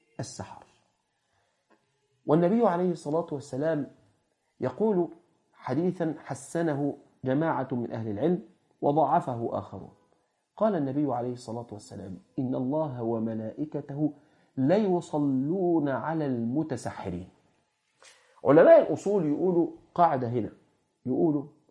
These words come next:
"التنصيص على التخصيص دليل العناية". لما يجي نص يدلك على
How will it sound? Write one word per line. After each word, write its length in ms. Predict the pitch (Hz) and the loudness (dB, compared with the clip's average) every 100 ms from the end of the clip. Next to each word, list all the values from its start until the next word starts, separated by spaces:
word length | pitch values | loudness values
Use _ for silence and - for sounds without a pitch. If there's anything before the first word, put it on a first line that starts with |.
| _ _ _ _ _ _ _ _ - | _ _ _ _ _ _ _ _ 4
"التنصيص 1200 | - - - - 147 151 139 - 226 214 139 - - - _ _ _ | 4 2 -6 0 4 4 2 2 2 4 2 0 -8 -10 _ _ _
على 220 | 117 127 | 0 2
التخصيص 1200 | 190 - - 160 - - - 214 220 - - - - | 0 -2 0 0 0 -8 -2 2 2 0 -8 -14 -2
دليل 380 | 135 151 165 131 | 2 4 4 4
العناية". 540 | 110 113 104 92 90 _ _ _ _ _ _ _ _ _ _ _ _ _ _ | 2 0 0 -4 -12 _ _ _ _ _ _ _ _ _ _ _ _ _ _
لما 260 | 110 113 127 | 0 4 6
يجي 220 | 240 254 | 8 6
نص 520 | 247 233 - - - - - _ _ _ _ _ _ _ _ _ - | 6 4 2 -10 -20 -20 -20 _ _ _ _ _ _ _ _ _ 4
يدلك 560 | 139 202 247 220 - | 4 6 4 2 4
على 500 | 147 127 139 131 - | 4 4 4 2 0